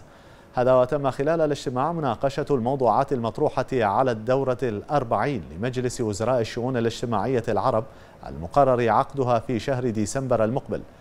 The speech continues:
إلى جانب بحث تعزيز مبادرات الدول الأعضاء في مجال الحد من انتشار جائحة كورونا وتداعياتها الاجتماعية والإنسانية،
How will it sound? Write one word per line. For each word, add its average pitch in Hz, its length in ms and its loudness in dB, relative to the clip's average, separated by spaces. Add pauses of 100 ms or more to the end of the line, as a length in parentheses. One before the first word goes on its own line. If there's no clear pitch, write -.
(280)
إلى 82 220 -2
جانب 123 300 0
بحث 120 320 0
تعزيز 110 520 0
مبادرات 113 600 2
الدول 120 360 2
الأعضاء 113 580 4
في 131 100 -2
مجال 110 340 -2
الحد 110 280 -2 (200)
من 110 80 -4
انتشار 120 460 -2
جائحة 107 640 -2 (240)
كورونا 123 380 2 (460)
وتداعياتها 123 1000 0
الاجتماعية 127 760 0
والإنسانية، 131 1300 0